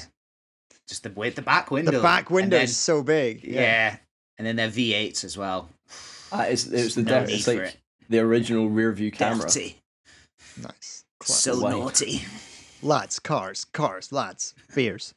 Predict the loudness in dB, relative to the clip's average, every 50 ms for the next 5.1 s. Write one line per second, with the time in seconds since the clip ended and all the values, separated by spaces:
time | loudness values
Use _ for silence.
0 | _ -14 -8 -4 0 2 4 6 6 6 4 2 2 0 0 2 2 2 0 0
1 | -2 -2 -2 -2 -2 0 -2 -2 -4 -6 -4 -4 -4 -4 -4 -4 0 2 4 4
2 | 4 2 2 0 0 0 0 -2 -2 -2 -2 -2 -2 -2 0 -2 -2 -2 -2 -4
3 | -4 -4 -6 -8 -8 -8 -10 -12 -12 -8 -2 0 2 4 4 2 4 4 4 4
4 | 2 2 0 0 -2 0 0 -2 -2 -2 -4 -6 -8 -10 -12 -12 -10 -10 -8 -6
5 | -6